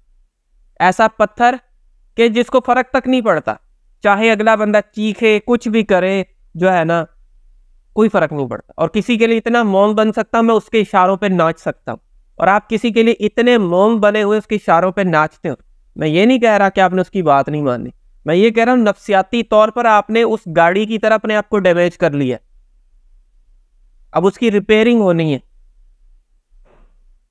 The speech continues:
मैं वो रिपेयरिंग ही कर रहा होता हूँ आपकी। बहुत से लोग रिपेयर हो गए, वो चलना शुरू कर दिया, उन्होंने फिर से अपनी लाइफ को जीना शुरू कर दिया। हजारों ऐसे लोग हैं जो मेरे क्लाइंट हैं, वो जो अपनी जिंदगी जी रहे हैं अल्हम्दुलिल्लाह।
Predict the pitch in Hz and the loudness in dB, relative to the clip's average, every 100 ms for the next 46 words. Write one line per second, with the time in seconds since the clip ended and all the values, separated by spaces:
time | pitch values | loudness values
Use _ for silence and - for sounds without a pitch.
0 | _ _ _ _ _ _ _ _ 160 190 | _ _ _ _ _ _ _ _ 0 0
1 | 226 214 185 196 208 233 233 240 208 196 | 2 0 -2 -2 0 2 2 0 0 0
2 | 202 190 170 - 160 151 139 _ - - | 2 2 2 0 -2 2 0 _ -14 -14
3 | _ _ _ 147 175 214 220 190 190 165 | _ _ _ 0 0 2 0 0 0 0
4 | 160 180 196 185 196 220 208 165 156 147 | -2 2 2 2 -2 0 0 0 -2 0
5 | 175 208 202 208 202 233 233 226 226 220 | 0 0 -2 0 -2 -2 -2 -2 -4 -6
6 | 196 - 196 202 185 156 170 202 165 175 | -6 -4 -4 0 0 0 0 -4 -2 0
7 | 190 208 214 208 196 214 202 _ _ _ | 0 0 -2 -2 -2 -6 -8 _ _ _
8 | - 147 165 185 240 247 233 208 180 165 | -8 -2 2 2 2 0 -2 -2 0 -2
9 | 156 160 _ _ - 156 165 175 202 - | -4 -6 _ _ -6 -2 2 2 0 0
10 | 175 156 160 151 135 139 156 196 196 185 | 0 0 0 0 -2 -2 0 0 0 0
11 | 202 214 202 147 135 127 127 139 127 113 | 0 0 -2 -4 -2 -2 -4 -6 -4 -6
12 | 104 50 | -6 -16